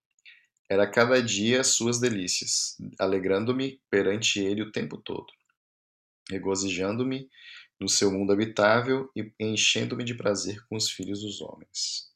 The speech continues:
Aí termina o trecho, né, do Prose-, Provérbios oito, né?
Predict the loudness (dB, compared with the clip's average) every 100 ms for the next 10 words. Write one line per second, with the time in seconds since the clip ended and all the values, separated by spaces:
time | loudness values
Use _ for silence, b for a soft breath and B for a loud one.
0 | -20 _ _ _ _ _ _ _ -10 -10
1 | -8 -10 -8 -8 -8 -6 -6 -4 -6 -10
2 | -10 -6 -4 -4 -8 -6 -6 -4 -6 -8
3 | -10 -12 -14 -14 -14